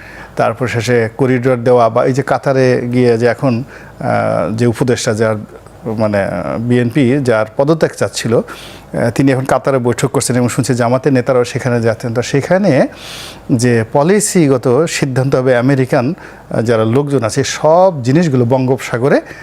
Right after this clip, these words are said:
একেবারে ডুবে মরবে। তো এখানে দুটো পক্ষই দাঁড়িয়ে আছে। এবং এখানে আপনি যেটা বললেন যে ডক্টর মোহাম্মদ ইউনূস এখন, আহ, জাপানে আছেন এবং তিনি সেখান থেকে বসে তো দেখছেন, আসলে তিনি কিছু দেখছেনও না, শুনছেনও না। তিনি যদি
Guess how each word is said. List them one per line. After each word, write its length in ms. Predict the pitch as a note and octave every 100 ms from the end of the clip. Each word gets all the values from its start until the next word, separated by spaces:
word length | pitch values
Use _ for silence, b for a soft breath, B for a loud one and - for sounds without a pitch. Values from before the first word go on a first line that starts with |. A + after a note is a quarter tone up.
| B B
একেবারে 340 | G#2+ - A2
ডুবে 280 | A2 B2 A#2
মরবে। 440 | G2+ F#2+ F#2+ F#2 G2 - B B B
তো 80 | E3+
এখানে 380 | F3+ G3 G3 -
দুটো 260 | C3+ F3 A3+
পক্ষই 560 | - - - C#3+ E3
দাঁড়িয়ে 340 | F3 A#2 A2+ G#2
আছে। 200 | - C3+
এবং 200 | C#3 D#3
এখানে 220 | - D#3+
আপনি 140 | D#3+
যেটা 220 | F#3 F3+ G#3
বললেন 380 | F3 F3+ C#3+ G3+ B B B C#3
যে 60 |
ডক্টর 280 | B2+ B2 D#3
মোহাম্মদ 320 | D3 D3 D3
ইউনূস 280 | C3+ C3+ C3
এখন, 380 | B2+ C3 B2 -
আহ, 1300 | A#2+ A#2 A2+ A2+ A2 A#2 A#2 A2 G#2 G#2 E2 - - - C#3 - C3
জাপানে 380 | A#2 D3 C3+ B2
আছেন 260 | A2+ A#2+
এবং 140 | B2 A#2+
তিনি 200 | C#3 B2
সেখান 240 | D3 D3
থেকে 120 | D3
বসে 160 | D3 D3+
তো 100 | C#3+
দেখছেন, 460 | A#2+ C#3+ - G#2+ G2+ - B B B B
আসলে 280 | - - F3
তিনি 200 | - E3
কিছু 240 | D#3 - B2
দেখছেনও 560 | C3 - - D#3+ D#3+
না, 120 | F3+
শুনছেনও 540 | F3+ - G#2+ - G#2 G2+
না। 100 | G#2
তিনি 280 | - C#3+ E3
যদি 320 | G3+ D#3+